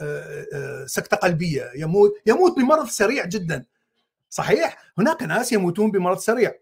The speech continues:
ولا ي-، ي-، يحتاج إلى صرف أموال طائلة، آه، وبذلك يخسر كل شيء. أنا أتمسك بهؤلاء. هذا الشيء الذي أراه،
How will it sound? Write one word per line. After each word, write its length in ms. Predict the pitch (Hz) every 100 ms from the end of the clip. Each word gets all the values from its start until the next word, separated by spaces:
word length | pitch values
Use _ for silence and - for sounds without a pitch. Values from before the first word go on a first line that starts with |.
| _ _ 160
ولا 400 | 220 277 254 -
ي-، 420 | 180 190 175 170 165
ي-، 180 | 165 160
يحتاج 600 | 147 - 180 180 156 143
إلى 180 | 139 131
صرف 460 | - 175 165 - -
أموال 400 | 151 156 160 147
طائلة، 440 | 170 160 147 127 - _ _ _ _ -
آه، 140 | 131
وبذلك 580 | 135 139 147 180 160 170
يخسر 260 | 160 156
كل 260 | 139 147 127
شيء. 220 | - 107 _ _ _ _ _ _ _ _
أنا 160 | 185 220
أتمسك 460 | 180 185 196 165 151
بهؤلاء. 560 | 139 139 139 143 - _ _ _ _ _ -
هذا 180 | 220 240
الشيء 440 | 214 - 233 226
الذي 420 | 185 175 170 170 -
أراه، 520 | 156 180 160 147 135